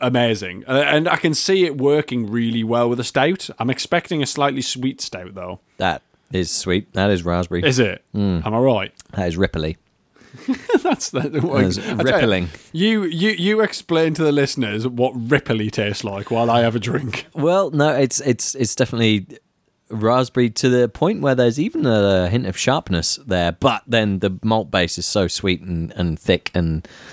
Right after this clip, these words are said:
Speaker 2: lovely and grounding underneath it that that quick hint does not last long.
Speaker 1: That
Speaker 2: And then
Speaker 1: sharpness
Speaker 2: it's
Speaker 1: is there, definitely.
Speaker 2: Yeah.
Speaker 1: But yeah, like I said, it doesn't hang around too long, but very raspberry.
Speaker 2: And then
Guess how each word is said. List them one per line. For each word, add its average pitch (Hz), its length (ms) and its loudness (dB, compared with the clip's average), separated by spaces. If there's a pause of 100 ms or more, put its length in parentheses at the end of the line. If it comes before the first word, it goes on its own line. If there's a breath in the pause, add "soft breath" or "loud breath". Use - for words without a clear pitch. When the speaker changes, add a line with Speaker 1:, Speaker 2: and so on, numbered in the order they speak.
(320 loud breath)
Speaker 2:
lovely 90 640 2
and 82 300 -2
grounding 95 540 2
underneath 87 460 -2
it 80 160 -6
that 87 180 -2 (960)
that 95 360 -2
quick - 240 -4
hint 85 400 -2
does 85 240 -2 (440)
not 92 320 0
last 76 300 0
long. 76 220 -4
Speaker 1:
That - 80 -14
Speaker 2:
And - 100 -16
then 180 160 2
Speaker 1:
sharpness 170 460 2
Speaker 2:
it's 180 160 0
Speaker 1:
is - 20 -
there, 107 420 -6
definitely. 139 360 0
Speaker 2:
Yeah. 95 120 0 (440)
Speaker 1:
But 135 120 2
yeah, 165 180 4
like 127 100 0
I 135 140 2
said, 175 160 2
it 127 60 -4
doesn't 151 160 -4
hang 175 220 -2
around 160 220 0
too 131 80 -2
long, 160 140 2
but 110 160 -2 (640 soft breath)
very 151 440 0
raspberry. 120 540 -4
Speaker 2:
And 131 160 2
then 143 240 2